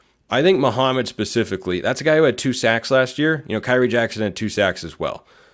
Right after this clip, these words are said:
I think that's someone who, when Oregon brings, you know, boundary or field pressure from the corner spot, which is something they did quite a bit this past season, Jabbar Muhammad is a guy who they will send on that blitz. I think Muhammad steps in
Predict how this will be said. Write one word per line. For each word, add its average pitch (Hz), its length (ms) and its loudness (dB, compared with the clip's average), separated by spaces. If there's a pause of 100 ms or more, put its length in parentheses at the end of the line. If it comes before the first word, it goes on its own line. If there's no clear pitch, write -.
(120)
I 110 80 2
think 120 140 0
that's 123 180 2
someone 120 320 4
who, 110 140 2
when 107 180 0
Oregon 107 400 2
brings, 104 540 -2 (480)
you 107 100 -2
know, 101 140 2
boundary 101 460 0
or 101 60 2
field 101 280 -2
pressure 113 320 -2
from 110 180 -4
the 92 60 -6
corner 98 340 -4
spot, 123 380 -2
which 92 100 -8
is - 60 -8
something 98 260 -6
they 92 100 -2
did 92 200 -6
quite 92 180 -4
a 82 60 -6
bit 92 320 -4 (300)
this 117 160 2
past 120 300 -2
season, 131 400 -2 (680)
Jabbar 117 320 4
Muhammad 113 400 2
is 101 120 0
a 104 60 -2
guy 98 420 0 (200)
who 117 140 2
they 110 120 4
will 104 160 0
send 101 440 0
on 95 220 -2
that 82 260 -6
blitz. - 420 -10 (160)
I 113 140 0
think 135 240 0
Muhammad 113 500 0
steps 104 380 -2
in 104 300 -2